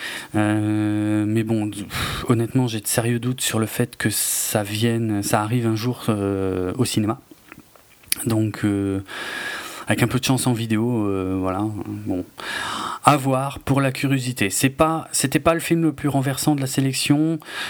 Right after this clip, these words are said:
C'était correct. Euh, bah, c'était déjà pas mal, on va dire, parce que j'ai, <laughs> j'ai vu des films atrocement chiants qui, euh,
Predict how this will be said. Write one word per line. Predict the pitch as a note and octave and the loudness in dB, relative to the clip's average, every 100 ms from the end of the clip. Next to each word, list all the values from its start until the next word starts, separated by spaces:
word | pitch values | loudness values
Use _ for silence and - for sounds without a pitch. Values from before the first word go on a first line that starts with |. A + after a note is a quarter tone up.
| - | -4
C'était | - - C#3 D#3+ | 0 2 2 4
correct. | D#3 C#3 C#3+ D#3 D3+ - - - - | 4 4 4 2 0 -4 -4 -2 0
Euh, | A2+ A2+ A2 G#2+ G#2+ G#2+ G#2+ | 2 2 2 2 2 2 2
bah, | G2+ G#2+ | 2 2
c'était | - C3+ | 2 2
déjà | D3 B2+ B2 | 2 2 2
pas | A2+ | 0
mal, | F#2+ F2+ | 0 -2
on | |
va | F#2 | 0
dire, | F#2+ F2+ | 0 -2
parce | F#2+ - | -2 -4
que | F#2+ | -4
j'ai, | F2+ F2 F2 F#2 | -4 -4 -4 -2
<laughs> | - - B2+ | 0 2 2
j'ai | E3 | 0
vu | - C3+ | 0 -2
des | B2+ | -2
films | B2 - C3 | -2 0 0
atrocement | A2 - B2 - A#2 | 0 0 0 2 0
chiants | - C3 B2+ | 2 0 0
qui, | - A2 G2+ | -2 -2 0
euh, | F2+ | -2